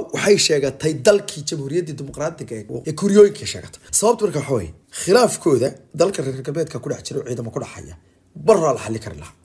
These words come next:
Waayo, waxay diidayeen in hal kooxu ay iskaga dhawaaqdo. Arrinta gooni goosadku waa arrin weyn, moogti. Dal in la yiraahdo, "Dal baa la kala goonaya, dal baa ka go'aya," in qofku yiraahdo. It's not something easy. Waa arrin dadkoo dhan u taalla.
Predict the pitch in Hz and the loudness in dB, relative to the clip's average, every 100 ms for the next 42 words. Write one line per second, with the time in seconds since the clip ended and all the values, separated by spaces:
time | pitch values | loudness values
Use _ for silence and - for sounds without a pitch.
0 | - 190 226 269 170 156 254 226 180 - | 4 6 6 4 0 2 2 4 2 2
1 | 220 113 - 349 - 175 160 160 - 156 | -2 -4 -8 -10 4 4 4 -4 -4 -2
2 | 143 - - - - 123 117 - 127 - | 0 0 -2 0 2 2 -2 -8 -12 -12
3 | _ - 180 226 127 117 117 127 110 180 | _ -4 -4 -4 -8 -6 -4 -2 0 0
4 | - - 123 160 170 113 123 123 - _ | 0 -4 0 4 6 4 0 -4 -8 _
5 | - 180 190 208 175 151 139 139 156 139 | 4 4 4 4 6 6 4 2 2 0
6 | 147 131 170 180 127 117 170 143 - 170 | -2 0 4 4 4 -2 -4 -4 -4 -2
7 | 143 120 127 139 - 170 - 117 104 95 | -2 -2 -4 -6 -2 -4 -2 -6 -6 -12
8 | 101 - - 269 - 233 - 277 151 - | -16 -18 -12 -4 -2 -2 -4 -4 -10 -4
9 | 226 214 107 - - - 160 185 180 226 | -2 0 -2 -8 -20 0 4 4 2 0
10 | 247 - 190 196 202 - 104 92 | -2 0 0 2 0 -2 -6 -8